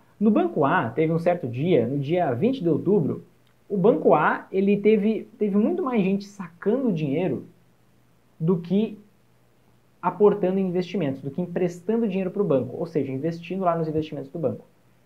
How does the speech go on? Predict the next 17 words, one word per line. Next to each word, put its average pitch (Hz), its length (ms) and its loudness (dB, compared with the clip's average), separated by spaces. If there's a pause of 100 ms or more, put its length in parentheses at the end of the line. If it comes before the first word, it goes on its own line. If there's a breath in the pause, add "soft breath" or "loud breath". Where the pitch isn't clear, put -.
(160)
Então, 190 520 2 (300 loud breath)
ele 170 160 2
terminou 170 320 2
o 170 60 0
dia 170 180 -2
no 180 60 -4
negativo, 180 580 -8 (480)
tá? 147 360 -2 (500 soft breath)
Teve 285 300 0
o, 208 320 4
o 202 100 4
banco 208 380 6
B 175 300 6
que 220 80 -8
aconteceu 220 340 -2
o - 20 0
contrário. 220 640 -2